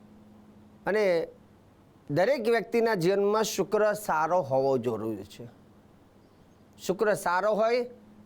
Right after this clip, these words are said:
તો એનો પ્રભાવ શું હોય, શુક્ર અસ્ત હોય તો એનો પ્રભાવ શું હોય, પણ શુક્ર જે છે, જેને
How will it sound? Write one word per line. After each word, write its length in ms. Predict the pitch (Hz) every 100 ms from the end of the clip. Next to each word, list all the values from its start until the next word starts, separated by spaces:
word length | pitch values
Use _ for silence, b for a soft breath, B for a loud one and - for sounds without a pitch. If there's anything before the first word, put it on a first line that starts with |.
| - -
તો 60 | 165
એનો 180 | 190 220
પ્રભાવ 360 | 180 143 208
શું 240 | 208 220 214
હોય, 180 | 226 208
શુક્ર 340 | - 185 208
અસ્ત 400 | 196 - 196 -
હોય 200 | 208 214
તો 160 | 202 185
એનો 160 | 190
પ્રભાવ 360 | 190 151 180 196
શું 160 | 196
હોય, 140 | 220 226
પણ 220 | 220 214
શુક્ર 360 | - 202 262 262 285 285 B B B B B - - -
જે 160 | 233
છે, 200 | 247 269
જેને 540 | 190 214 262 233 175